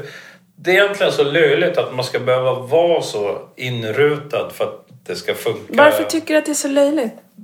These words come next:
Speaker 1: Nej, men jag tycker man ska kunna ha allt det liksom i huvudet bara.
Speaker 2: Men det funkar inte.
Speaker 1: Nej, det gör ju inte det. Det, det är det jag går och klurar mycket på när jag
Speaker 2: Ja.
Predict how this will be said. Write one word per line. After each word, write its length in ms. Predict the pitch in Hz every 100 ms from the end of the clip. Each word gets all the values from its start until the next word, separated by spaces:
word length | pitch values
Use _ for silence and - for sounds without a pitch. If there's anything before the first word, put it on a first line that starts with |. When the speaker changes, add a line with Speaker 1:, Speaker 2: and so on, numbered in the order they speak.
| -
Speaker 1:
Nej, 180 | 135 185
men 80 | 185
jag 120 | 185
tycker 220 | 175 165
man 100 | 156
ska 140 | 156 147
kunna 140 | 147
ha 280 | 139 175 135
allt 200 | 117 -
det 420 | 107 107 110 110
liksom 340 | 104 90 - 92 90 85 - - - - -
i 400 | 110 107 101 95
huvudet 540 | 117 113 110 165 165 -
bara. 240 | 92 - - - _ _ _ _ _ _
Speaker 2:
Men 100 | 247
det 100 | 254
funkar 320 | 269 240 226 220
inte. 200 | 196 - - -
Speaker 1:
Nej, 140 | 120
det 60 | 143
gör 260 | 151 175 139
ju 60 |
inte 140 | 117 -
det. 340 | - - 127
Det, 140 | - 147
det 80 | 151
är 40 |
det 260 | 147 190 165
jag 180 | 143 120
går 180 | 117
och 140 | 110 -
klurar 460 | 147 147 139 165
mycket 380 | 151 120 - -
på 180 | 107 101
när 220 | 101 101
jag 240 | 101 101 - - -
Speaker 2:
Ja. 240 | 339 285